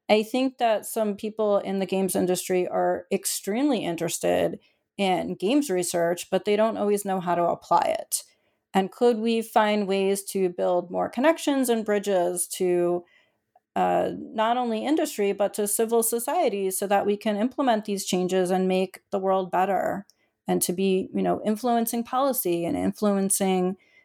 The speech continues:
the people who make th-, these decisions, but also to open up those decisions more to people in the world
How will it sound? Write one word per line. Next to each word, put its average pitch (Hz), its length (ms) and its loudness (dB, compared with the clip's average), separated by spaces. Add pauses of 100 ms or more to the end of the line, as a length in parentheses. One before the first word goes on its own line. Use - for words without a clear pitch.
(160)
the - 80 2
people 254 320 0
who 269 80 -2
make 311 300 0 (120)
th-, - 140 -14 (140)
these 190 180 4
decisions, 185 580 0
but 240 160 0
also 233 540 2 (160)
to 220 580 0
open 277 280 0
up - 160 -2
those 247 220 0
decisions 196 540 0
more 185 400 0 (380)
to 208 560 0 (680)
people 202 340 0
in 185 120 0
the 185 40 -2
world 180 460 0